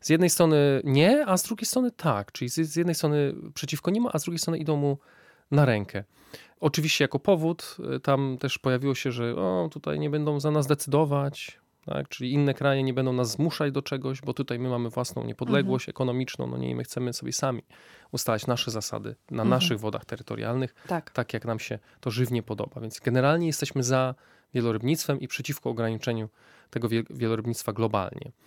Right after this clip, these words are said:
Speaker 1: Pomimo pewnych takich bardzo ewidentnych postaw, e, uprzednich, e, na ten temat. Czyli, czyli, e, no, sytuacja absolutnie paradoksalna.
Speaker 2: Mhm.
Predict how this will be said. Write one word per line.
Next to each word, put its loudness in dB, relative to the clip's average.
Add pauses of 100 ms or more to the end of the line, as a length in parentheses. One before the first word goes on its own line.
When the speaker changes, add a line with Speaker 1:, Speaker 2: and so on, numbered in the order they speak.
(420)
Speaker 1:
Pomimo 2 (120)
pewnych -4
takich -4
bardzo 2
ewidentnych -2
postaw, -10
e, -6
uprzednich, -4
e, -10
na -10
ten -8
temat. -12
Czyli, -12
czyli, -10
e, -10 (260)
no, -4 (160)
sytuacja 0
absolutnie -2
paradoksalna. -6
Speaker 2:
Mhm. -8